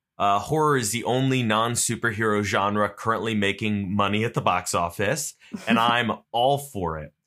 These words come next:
Speaker 1: So I will warn people now that the rest of my list is covered in horror movies,
Speaker 2: <gasps>
Speaker 1: uh, both in the top, top ten and the superlatives, and unfortunately in the bottom five.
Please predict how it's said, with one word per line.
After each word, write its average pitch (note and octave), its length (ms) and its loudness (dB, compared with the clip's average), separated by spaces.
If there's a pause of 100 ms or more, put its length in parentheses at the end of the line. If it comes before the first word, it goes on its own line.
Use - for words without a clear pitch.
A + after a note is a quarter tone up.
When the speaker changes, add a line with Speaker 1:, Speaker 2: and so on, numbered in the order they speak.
(300)
Speaker 1:
So B2+ 160 -2
I C3+ 200 4
will D3+ 240 0
warn C3+ 260 2
people C3 300 -2
now G2+ 460 2
that F#2 180 -6
the G2 80 0
rest C#3 320 0
of B2+ 80 -2
my G#2+ 220 2
list F#2+ 540 -2 (360)
is F#2+ 420 -2 (140)
covered A2+ 800 0
in G2+ 180 0
horror G#2 340 2
movies, D#2 680 -4
Speaker 2:
<gasps> - 40 -20
Speaker 1:
uh, A2+ 680 0
both C3+ 260 2
in A2 100 -2
the F#2+ 100 0
top, F3 720 -2
top E3 320 0
ten F3 420 0 (320)
and G2+ 300 0
the F2+ 80 -2
superlatives, F#3 920 0 (200)
and F#3+ 240 2
unfortunately C#3+ 580 2
in A2+ 100 0
the A2 80 2
bottom G2+ 360 2
five. D2+ 480 -4